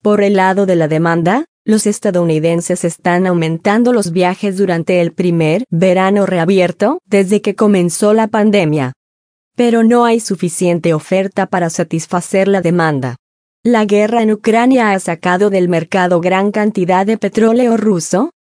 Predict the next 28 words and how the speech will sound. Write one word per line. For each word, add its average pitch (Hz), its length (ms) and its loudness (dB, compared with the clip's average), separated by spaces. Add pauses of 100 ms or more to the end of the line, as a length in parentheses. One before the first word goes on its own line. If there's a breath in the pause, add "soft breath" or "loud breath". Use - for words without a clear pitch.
mientras 220 600 0
que 226 160 -2
las 165 180 0
refinerías 190 760 0
estadounidenses 208 1120 0
están 214 360 -2
básicamente 185 840 -2
al 190 160 0
límite 226 380 0
de 202 120 -2
su 202 140 -4
capacidad. 170 720 -4 (520)
Los 208 300 0
economistas 180 800 -2
estarán 170 460 -2
pendientes 190 680 0
de 214 100 -2
si 233 160 -2
los 208 220 0
estadounidenses 202 1040 0
empiezan 220 640 0
a 185 60 -2
conducir 175 580 -2
menos 208 400 0
porque 185 380 -2
es 185 100 -4
demasiado 196 680 -2
caro. 147 400 -2